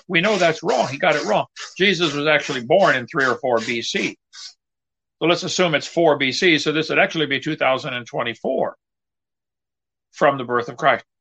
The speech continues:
But then you gotta wonder, why would we start our calendar with the birth of Christ? What did that change? It was really the death and resurrection that changed everything. We should start it with the death and resurrection.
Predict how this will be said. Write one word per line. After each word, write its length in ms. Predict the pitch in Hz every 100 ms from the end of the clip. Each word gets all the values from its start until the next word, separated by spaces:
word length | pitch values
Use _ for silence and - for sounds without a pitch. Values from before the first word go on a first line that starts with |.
| -
But 80 | 156
then 100 | 311
you 80 |
gotta 180 | 196 139
wonder, 320 | 135 135 139 _ _ _
why 180 | 156 220
would 160 | 240
we 80 | 240
start 240 | - 202 196
our 80 |
calendar 400 | 190 185 196 185
with 120 | 180 185
the 80 |
birth 280 | 170 180 233
of 100 | 233
Christ? 420 | - 123 110 - _ _ -
What 160 | 175
did 160 | 196 175
that 180 | 208 208
change? 460 | - 120 - - _ _ _ _
It 80 | 160
was 100 | 156
really 240 | 311 277
the 100 | 151
death 280 | 147 160 156
and 100 | 143
resurrection 600 | 131 120 120 220 - 117
that 100 | 113
changed 320 | 151 208 160
everything. 440 | 117 104 104 113 143 _ _ _ _ -
We 80 | -
should 160 | 220
start 240 | 160 151 131
it 40 |
with 120 | 127
the 80 | 123
death 240 | 120 120
and 100 | 120
resurrection. 540 | 120 107 117 202 -